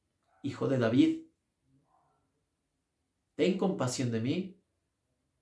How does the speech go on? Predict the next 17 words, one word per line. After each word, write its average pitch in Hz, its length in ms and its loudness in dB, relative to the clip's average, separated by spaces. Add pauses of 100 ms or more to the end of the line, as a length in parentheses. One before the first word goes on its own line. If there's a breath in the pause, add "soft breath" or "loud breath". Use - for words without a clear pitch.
(380)
porque 120 300 -4
soy 123 240 -2
un 113 100 -4
pecador. - 480 -10 (320)
Cuatro. - 320 -16 (1000)
Es 143 100 -14
que 147 100 -6
este 131 160 -4
no 127 140 -2
lo 120 160 -2
puedo 113 460 -2
alzar. - 440 -12 (640)
¿Qué 208 100 6
les 226 160 10
parece, 160 380 6
familia? 113 520 -4 (680)
Interesante. 139 1040 2